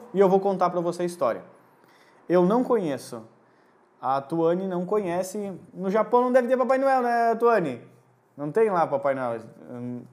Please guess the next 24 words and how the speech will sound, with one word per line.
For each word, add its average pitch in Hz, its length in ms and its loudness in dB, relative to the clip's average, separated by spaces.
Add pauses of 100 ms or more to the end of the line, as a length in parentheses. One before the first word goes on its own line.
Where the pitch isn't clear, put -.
o - 40 -20
que - 100 -20
será 156 160 -2
que 135 60 -10
eles 123 160 -6
fazem 107 320 -6
lá, 101 140 -12
né? 123 280 -12
Como 220 120 -12
é - 20 -10
que 349 60 -18
será 185 140 -8
que 147 80 -10
é 139 40 -6
o 127 40 -6
Ja-, 120 160 -6
o 120 140 -12
Natal 117 320 -8
no 113 60 -12
Japão? 107 220 -12
Será 175 120 -12
que - 60 -20
tem 160 100 -12
Ja-, 120 180 -10